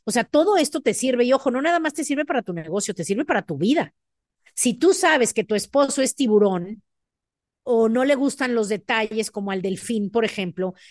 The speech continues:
y tú le quieres contar, "Déjate cuento que hoy fui a hablar con la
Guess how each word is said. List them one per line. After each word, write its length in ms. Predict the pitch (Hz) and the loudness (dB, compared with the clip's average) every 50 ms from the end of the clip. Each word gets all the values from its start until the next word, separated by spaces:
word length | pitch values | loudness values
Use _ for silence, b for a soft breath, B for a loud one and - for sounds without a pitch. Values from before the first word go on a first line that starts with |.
| b | b
y 140 | b 240 233 | b 0 0
tú 360 | - - 339 359 349 311 285 | 4 6 8 8 10 10 8
le 160 | 277 262 247 - | 8 6 4 4
quieres 280 | - 269 262 262 254 | 4 4 4 4 2
contar, 580 | - 262 247 233 - 269 254 254 254 247 226 - _ _ _ | 2 -2 -2 0 2 2 2 2 2 0 -2 -8 _ _ _
"Déjate 720 | - 202 247 285 - 330 311 - 359 370 359 - 330 285 - | -4 0 2 4 4 2 2 0 -4 -4 -2 -4 -6 -6 -6
cuento 720 | - 240 269 269 277 285 285 294 302 285 294 330 339 339 339 | -2 0 2 2 2 0 0 -2 -6 -4 -2 -2 -2 -2 -2
que 140 | - 254 233 | -2 0 2
hoy 200 | 240 262 285 330 | 4 4 2 2
fui 340 | - - - - 269 277 285 | 0 -8 -10 -6 -4 -2 -2
a 60 | 294 | -2
hablar 320 | 269 254 247 247 262 269 269 | 0 0 0 0 0 -2 -4
con 220 | - 294 285 277 | -6 -6 -6 -4
la 240 | 262 226 208 175 190 | -6 -8 -8 -10 -14